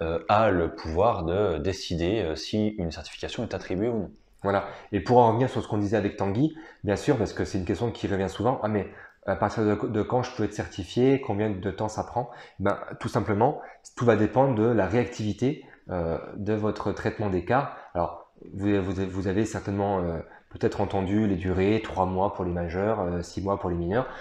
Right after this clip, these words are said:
Speaker 2: Ce ne sont que des délais théoriques. En règle générale, en moyenne, on a, nous, la réception des preuves et le traitement des preuves qui est effectué entre dix et quinze jours. Bonne nouvelle, vous êtes certifié. Alors, comment ça se passe ? Comment ça se passe, Tanguy ? Est-ce que tu peux expliquer un petit peu
Speaker 1: Dernière
Speaker 2: le,
Speaker 1: étape,
Speaker 2: le
Speaker 1: euh,
Speaker 2: fonctionnement ?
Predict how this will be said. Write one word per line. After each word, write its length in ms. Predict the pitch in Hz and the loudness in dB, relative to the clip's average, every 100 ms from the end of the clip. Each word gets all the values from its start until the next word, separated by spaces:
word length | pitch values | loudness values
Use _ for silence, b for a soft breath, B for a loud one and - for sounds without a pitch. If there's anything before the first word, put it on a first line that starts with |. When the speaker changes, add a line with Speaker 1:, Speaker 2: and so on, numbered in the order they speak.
| B | B
Speaker 2:
Ce 160 | - - | -6 0
ne 60 | 117 | 0
sont 240 | - 139 | 2 2
que 80 | 120 | 2
des 280 | 101 110 104 | 2 2 4
délais 360 | 104 107 110 | 4 4 2
théoriques. 540 | - 101 92 151 151 - B B B _ | 2 2 4 2 2 -6 B B B _
En 280 | - 98 95 | 0 2 2
règle 280 | 92 110 101 | 2 2 2
générale, 480 | 98 95 92 131 - | 2 2 4 4 2
en 60 | 95 | 0
moyenne, 440 | 90 90 117 131 - B B - | 0 2 2 2 -4 B B -6
on 180 | 101 101 | 0 2
a, 120 | 117 | 4
nous, 240 | 107 120 | 4 4
la 100 | 104 | 2
réception 420 | 90 101 107 - | 2 -2 -4 -2
des 100 | 104 | 0
preuves 260 | 104 - 95 | 0 0 0
et 40 | |
le 60 | 87 | -2
traitement 300 | - - 95 | -4 -4 -2
des 100 | 90 | -4
preuves 240 | - 123 | 0 -2
qui 80 | 120 | -2
est 80 | 101 | -6
effectué 560 | 90 90 - 117 123 B B | -6 -8 0 2 2 B B
entre 280 | 110 92 104 | -6 -2 -2
dix 260 | 95 123 - | 0 -2 -2
et 60 | |
quinze 220 | - 117 113 | -2 -4 -4
jours. 220 | 95 - - _ B B B - | -8 -14 -20 _ B B B 4
Bonne 220 | 135 151 | 8 10
nouvelle, 460 | 151 139 175 170 - | 10 12 10 8 4
vous 200 | 110 120 | 4 8
êtes 120 | 151 | 8
certifié. 500 | 160 - 135 - 151 | 6 0 -2 4 6
Alors, 200 | 165 104 | 8 6
comment 200 | - 156 | 4 4
ça 140 | 151 147 | 2 0
se 100 | - | 0
passe ? 420 | 139 - - - _ _ _ - | -2 -2 -16 -20 _ _ _ -4
Comment 160 | 117 | -2
ça 100 | 113 | -2
se 80 | 104 | 0
passe, 140 | 135 | 0
Tanguy ? 160 | 131 107 | 2 0
Est-ce 120 | 120 | 0
que 60 | 101 | -2
tu 140 | - | -4
peux 80 | 113 | -2
expliquer 300 | 113 110 - | 0 0 0
un 40 | |
petit 140 | - 107 | 0 4
peu 60 | |
Speaker 1:
Dernière 260 | 107 127 127 | 8 10 10
Speaker 2:
le, 60 | 123 | 8
Speaker 1:
étape, 260 | 139 131 | 8 6
Speaker 2:
le 60 | 110 | 6
Speaker 1:
euh, 80 | 101 | 6
Speaker 2:
fonctionnement ? 400 | 90 85 123 | 4 2 0